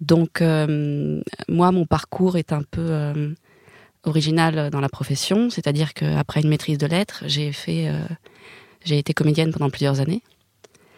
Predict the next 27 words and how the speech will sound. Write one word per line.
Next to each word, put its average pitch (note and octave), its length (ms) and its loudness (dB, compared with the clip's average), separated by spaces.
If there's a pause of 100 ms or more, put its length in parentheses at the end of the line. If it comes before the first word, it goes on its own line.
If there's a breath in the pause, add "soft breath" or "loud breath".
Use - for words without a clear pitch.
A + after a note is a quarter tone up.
(640 soft breath)
Et D#3 160 -2
puis, G#3 500 0
euh, D#3 720 0
il D3+ 260 -4
y D3+ 80 0
a D3 60 -2
de D3 100 -2
cela C#3 260 -2
huit C#3+ 340 -2
ans, G#3 260 2
j'ai F#3+ 140 -2
décidé D3+ 320 0
de D#3 40 2
me D3+ 60 4
reconvertir D#3 800 2
et F3 60 2
j'ai D#3 140 0
passé G3 460 -2
un, D#3 460 -2 (640 loud breath)
un C#3+ 100 0
master D#3 280 2
professionnel E3 480 0
de D#3 80 0
sociologie E3 460 0
de D#3+ 40 -6
la D3 80 2
communication D3+ 640 -4